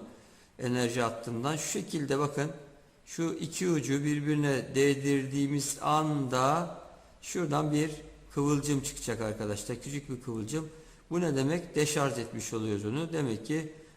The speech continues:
bu kondansatör çalışıyor. Eğer bu değdi dol, biz buna otuz beş volt verip birkaç saniye bekledikten sonra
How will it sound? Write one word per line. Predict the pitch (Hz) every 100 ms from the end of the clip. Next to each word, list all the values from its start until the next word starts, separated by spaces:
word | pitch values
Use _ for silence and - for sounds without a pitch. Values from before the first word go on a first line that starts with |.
| - - -
bu | 147 151 151 147 - 131 -
kondansatör | 143 135 123 123 117 123 151 151
çalışıyor. | - 131 117 - 107
Eğer | 151 160 151
bu | 156 151 151 - -
değdi | 131 143 139 135
dol, | 139 139 139
biz | 143 143
buna | 143 139
otuz | 139 - 135
beş | 143 143 135
volt | 123 -
verip | 131 127 117 - - - - - -
birkaç | 147 147 143
saniye | - 143 135 131 127
bekledikten | 131 127 127 131 143 139
sonra | - 117 127 156